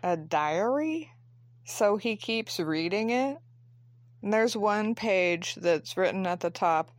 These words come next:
"Ask me how I know." And he reads what is written below. He can hear it in her voice.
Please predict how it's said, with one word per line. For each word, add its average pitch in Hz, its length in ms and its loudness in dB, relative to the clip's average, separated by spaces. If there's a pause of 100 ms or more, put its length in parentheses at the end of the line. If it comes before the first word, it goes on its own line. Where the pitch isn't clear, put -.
(480)
"Ask 233 260 0
me 240 160 2
how 208 240 2
I 185 120 2
know." 165 340 -2 (920)
And 165 320 -2 (180)
he 202 260 -4
reads 170 500 -2
what 160 400 2
is 175 180 -2
written 175 340 0
below. 160 540 0 (160)
He 185 180 -4
can 180 140 -4
hear 165 300 0
it 151 120 2
in 160 120 -2
her 165 160 -2
voice. 160 580 -2